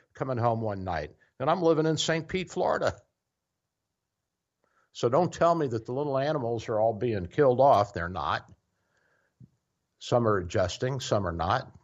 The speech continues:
That's the same in any, any time in the history of the earth. Some figure out how to survive and some don't. It's, it's just part of the natural process. And I'm not going anywhere.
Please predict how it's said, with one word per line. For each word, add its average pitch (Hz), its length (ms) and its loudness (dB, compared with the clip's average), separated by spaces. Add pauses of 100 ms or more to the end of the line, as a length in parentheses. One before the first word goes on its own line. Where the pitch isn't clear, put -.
(840)
That's 104 220 0
the 95 80 -2
same 110 320 2
in 95 120 2
any, 143 500 0 (600)
any 139 200 -2
time 104 420 0
in 92 420 -8
the 85 180 -8
history 98 460 -4
of 87 100 -8
the 82 140 -6
earth. 104 340 -6 (640)
Some 107 340 0
figure 104 400 0
out 101 140 6
how 107 140 4
to 104 120 0
survive 104 440 0
and 127 100 -2
some 139 260 0
don't. 143 320 0 (1120)
It's, - 240 -10
it's - 340 -6 (120)
just - 420 -2
part 110 220 4
of 101 80 0
the 98 60 -4
natural 95 380 -2
process. - 800 -2 (600)
And 85 220 -6
I'm 120 160 -2
not 95 240 -4
going 82 240 -10
anywhere. 78 560 -10